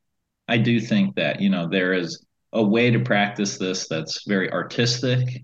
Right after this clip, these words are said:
And I think there's a way to practice this that's very rigid and traditional and, you know,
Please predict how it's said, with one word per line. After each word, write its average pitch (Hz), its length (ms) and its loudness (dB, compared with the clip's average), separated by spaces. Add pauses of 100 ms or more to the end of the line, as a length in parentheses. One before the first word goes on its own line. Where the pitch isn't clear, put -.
And 95 180 -2
I 87 100 -4
think 98 300 0
there's 90 220 -2
a 90 80 -2
way 92 140 0
to 87 80 -2
practice 95 480 -2
this 90 280 -6
that's 90 300 -4
very 107 340 4
rigid 101 680 2
and 92 260 -4
traditional 98 880 0
and, 85 500 -6 (300)
you 98 220 -4
know, 80 180 -8